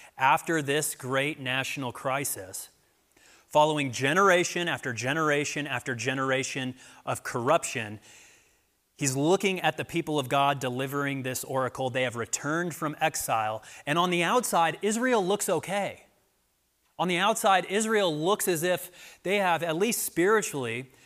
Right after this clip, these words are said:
started to gain traction again, and the corruption before five eighty-seven has sort of been stemmed. But outside, even though everything looks okay,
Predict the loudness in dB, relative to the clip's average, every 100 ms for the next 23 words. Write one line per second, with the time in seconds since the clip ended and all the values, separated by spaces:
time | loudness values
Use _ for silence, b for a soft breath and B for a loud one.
0 | B -8 2 4 4 0 -4 2 2 2
1 | -2 0 2 2 -2 -4 -4 -4 -4 -8
2 | -4 -2 -2 -4 0 -2 -2 -6 -4 -4
3 | -6 -2 -2 -2 -2 -2 -2 -2 -4 -4
4 | -4 -4 -2 -2 -2 -2 -4 -6 -6 -4
5 | -2 -2 -6 B B B B 0 0 -4
6 | B B _ 2 4 4 0 2 2 2
7 | -2 -6 -10 -20 _ _ _ _ _ _
8 | -2 2 4 6 4 2 0 -2 0 0
9 | 2 0 -2 -2 -4 -4